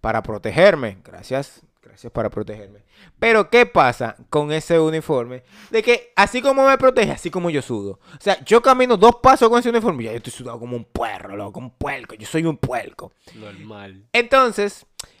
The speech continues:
Speaker 1: eh, yo siento mis malos olores, yo siento mi olor a sudado.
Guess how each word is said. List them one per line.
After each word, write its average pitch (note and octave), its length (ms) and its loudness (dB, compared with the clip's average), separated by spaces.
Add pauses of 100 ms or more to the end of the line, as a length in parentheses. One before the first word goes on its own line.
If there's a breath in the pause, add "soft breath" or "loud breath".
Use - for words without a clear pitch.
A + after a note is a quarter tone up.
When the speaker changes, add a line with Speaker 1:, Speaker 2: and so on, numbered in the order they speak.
(160 soft breath)
Speaker 1:
eh, F3 840 2
yo G#3+ 180 0
siento A3 420 -2
mis D#3 120 -4
malos C#3+ 280 0
olores, A2+ 400 -2
yo C3+ 120 -8
siento D3+ 320 -8
mi D3 80 -8
olor C3 260 -4
a B2 80 -6
sudado. A2 640 -10